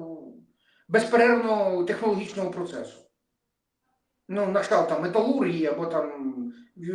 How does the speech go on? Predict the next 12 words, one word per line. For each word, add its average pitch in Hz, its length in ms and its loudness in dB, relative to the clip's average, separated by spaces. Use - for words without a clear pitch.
чогось 196 300 2
іншого. - 360 -8
Але 202 220 6
ми 240 60 8
розуміємо 277 420 4
з - 40 0
вами, 202 260 2
що 220 80 -2
військово-промисловий 202 920 2
комплекс — 294 400 0
це 185 80 -6
теж 240 520 0